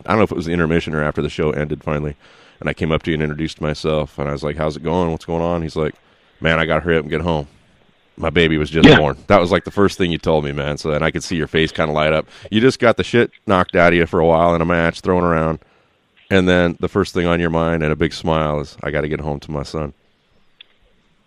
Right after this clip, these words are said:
Speaker 2: Yeah, I absolutely love, love it. I've, I've told you before, you know, folks who say, "I don't want kids." I'm like, "That's cool."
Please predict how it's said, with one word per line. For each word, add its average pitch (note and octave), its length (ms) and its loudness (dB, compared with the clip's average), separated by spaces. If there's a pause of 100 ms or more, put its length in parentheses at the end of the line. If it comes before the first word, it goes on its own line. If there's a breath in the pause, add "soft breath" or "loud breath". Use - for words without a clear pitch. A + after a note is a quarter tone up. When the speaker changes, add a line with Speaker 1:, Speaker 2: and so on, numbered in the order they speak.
Speaker 2:
Yeah, E2 400 4 (220)
I D#2+ 320 2 (500)
absolutely E2 480 0
love, D#2+ 220 6 (200)
love D#2+ 200 4
it. D#2 180 6
I've, F2+ 100 2 (100)
I've A#2 120 4
told G#2 120 -2
you G2 140 -14
before, E2+ 220 -2 (100)
you E2 60 0
know, D#2+ 140 0
folks E2 260 -6
who D#2+ 100 -14
say, D#2+ 180 -2
"I D#2 120 2
don't D2+ 160 0
want D#2+ 240 -6
kids." D#2+ 280 -2
I'm E2+ 140 0
like, D#2 160 -6
"That's - 200 6
cool." F#2+ 280 8